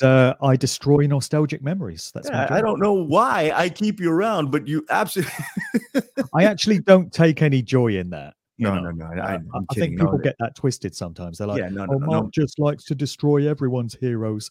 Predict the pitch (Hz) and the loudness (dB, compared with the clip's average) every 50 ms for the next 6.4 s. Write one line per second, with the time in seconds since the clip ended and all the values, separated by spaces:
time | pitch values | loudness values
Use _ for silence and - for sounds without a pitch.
0 | _ - 277 285 262 123 98 147 127 - - _ - 151 143 135 - 196 202 165 | _ -12 -10 -8 -6 -4 -2 0 0 -2 -2 _ 0 0 0 4 4 6 6 6
1 | 127 117 - - 120 - 131 - 123 110 - - 135 120 - - 117 117 117 104 | 4 0 -2 -6 -6 -4 -4 -2 -2 -2 -2 -4 -4 -6 -6 -6 -6 -4 -4 -6
2 | - - 107 104 98 - - 101 95 87 92 90 87 - 123 120 117 - - 120 | -6 -6 -6 -6 -6 -6 -8 -8 -8 -8 -8 -8 -8 -6 -6 -6 -6 -6 -8 -8
3 | 110 110 113 131 170 - - - 107 104 117 127 - 107 107 143 147 147 - 110 | -6 -4 -2 -2 -2 -2 -2 -2 0 0 0 0 0 0 -2 -2 -4 -2 -2 -2
4 | 110 - - 98 104 160 143 - - - 165 170 170 156 156 127 127 123 117 123 | -2 -2 -2 -2 -2 -2 -4 -6 -2 0 0 2 4 4 4 4 4 2 2 2
5 | 127 127 120 - - - 123 113 113 107 - - 131 - 120 110 110 104 - - | 0 0 0 -4 -8 -6 -4 -4 -4 -4 -4 -6 -6 -6 -6 -8 -6 -6 -6 -6
6 | - 110 92 - 107 101 95 92 | -6 -6 -6 -4 -4 -6 -6 -6